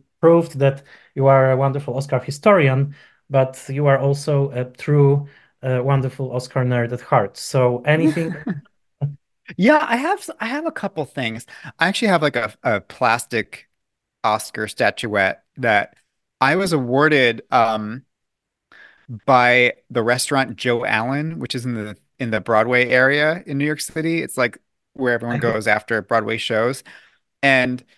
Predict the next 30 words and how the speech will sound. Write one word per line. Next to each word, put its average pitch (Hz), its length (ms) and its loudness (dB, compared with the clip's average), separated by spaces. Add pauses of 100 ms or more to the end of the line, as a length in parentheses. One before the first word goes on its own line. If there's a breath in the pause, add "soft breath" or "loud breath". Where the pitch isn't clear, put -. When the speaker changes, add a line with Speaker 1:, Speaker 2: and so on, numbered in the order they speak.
(160)
Speaker 2:
they 135 240 0
used 185 260 -2
to 156 60 -4
have 131 580 0 (200)
their 139 280 -4
own 135 160 0
award 151 380 -2
shows 165 260 -2
called 131 300 -2
the 113 80 -4
Joey 110 480 -2
Awards, 151 760 -2 (260 soft breath)
where 135 120 0
they 131 140 2
would, 123 360 -2
um, 113 300 2 (120)
get - 160 -4
the 127 60 -10
whole 123 140 -10
staff - 340 -2
together 143 320 -2
and 139 120 -4
they'd 110 160 -4
give 117 140 -4
out 117 140 0
awards 110 380 -6
for, 123 160 -8
like, 110 200 -2 (120)
best 113 340 -4
bartender, 117 880 0